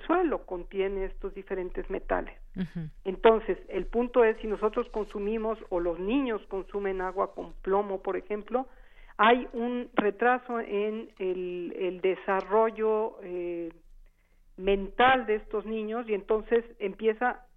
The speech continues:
Speaker 1: a haber efectos en la salud que
Speaker 2: Ujú.
Speaker 1: probablemente no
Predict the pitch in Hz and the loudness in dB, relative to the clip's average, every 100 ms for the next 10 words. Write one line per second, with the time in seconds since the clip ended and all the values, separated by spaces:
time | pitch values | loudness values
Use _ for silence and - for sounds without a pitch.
0 | - - 185 202 220 196 - 220 240 - | -12 -6 0 0 0 -4 0 2 2 -2
1 | 196 202 190 185 208 202 285 - _ _ | -6 -4 -4 -4 -4 -2 -4 -4 _ _
2 | _ - 277 285 302 285 311 294 285 294 | _ -2 0 4 6 6 4 0 -2 -2
3 | 247 | -2